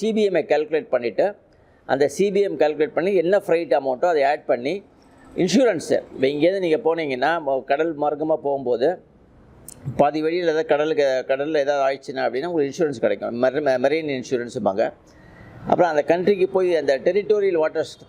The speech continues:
தாண்டி போய் ஏதாவது ஆச்சு அப்படின்னா, அந்த பொருளுக்கு, அ, இ சி ஜி சி will cover. ஏன்னா, ஏற்கனவே நீங்க அப்ரூவல் வாங்கியிருக்கீங்க.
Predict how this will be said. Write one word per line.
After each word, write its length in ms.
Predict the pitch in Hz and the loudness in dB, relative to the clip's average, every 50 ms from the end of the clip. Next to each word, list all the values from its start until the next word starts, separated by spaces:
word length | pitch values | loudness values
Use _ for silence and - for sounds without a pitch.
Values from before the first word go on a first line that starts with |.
| - | -2
தாண்டி 320 | - 160 180 190 202 196 190 | 0 0 2 0 0 -2 0
போய் 240 | - 170 170 170 | 0 -2 0 0
ஏதாவது 280 | 165 151 156 151 156 151 | 0 0 0 0 2 2
ஆச்சு 360 | 143 135 135 - - 143 127 | 2 0 0 -2 0 -2 -2
அப்படின்னா, 240 | 113 117 117 107 110 | 0 -2 -6 -4 -4
அந்த 200 | 127 143 143 131 | -4 -2 -2 -2
பொருளுக்கு, 520 | - 135 127 131 123 117 - 139 170 185 - - - - - - - - - - - - - | -2 0 0 0 -2 0 0 0 0 -2 -4 -12 -20 -20 -20 -20 -20 -20 -20 -20 -8 -2 0
அ, 60 | 127 | 2
இ 180 | 143 156 175 208 | 2 2 2 2
சி 200 | 180 202 226 185 | 2 0 0 2
ஜி 140 | 175 185 | 2 0
சி 200 | 165 - 233 202 | 0 2 2 2
will 220 | 170 156 139 - - | 2 2 2 2 2
cover. 200 | 135 123 123 117 | 2 2 2 0
ஏன்னா, 220 | 101 - 135 151 | -2 -2 -2 0
ஏற்கனவே 340 | 160 151 147 143 160 170 180 | 0 -2 -2 -4 -6 -8 -6
நீங்க 240 | 175 165 143 135 135 | -2 0 0 0 2
அப்ரூவல் 340 | - 170 165 147 139 135 139 | 0 0 0 2 2 0 -2
வாங்கியிருக்கீங்க. 500 | 139 127 110 - 107 104 120 147 175 | -4 -8 -14 -14 -8 -6 -4 -4 -6